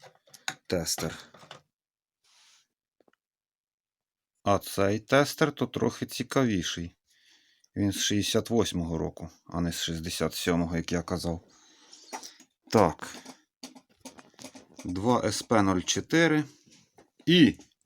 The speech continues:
дивіться, що тут всередині. А тут всередині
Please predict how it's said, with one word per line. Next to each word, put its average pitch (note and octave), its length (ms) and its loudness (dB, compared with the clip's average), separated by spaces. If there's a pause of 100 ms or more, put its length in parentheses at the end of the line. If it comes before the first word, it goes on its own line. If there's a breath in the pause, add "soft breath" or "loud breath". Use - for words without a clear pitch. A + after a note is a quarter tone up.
(160)
дивіться, B2 580 4
що A2+ 220 0
тут A2 200 -4
всередині. E2+ 640 -4 (1500)
А F#2 120 0
тут E3 280 2
всередині E2+ 760 2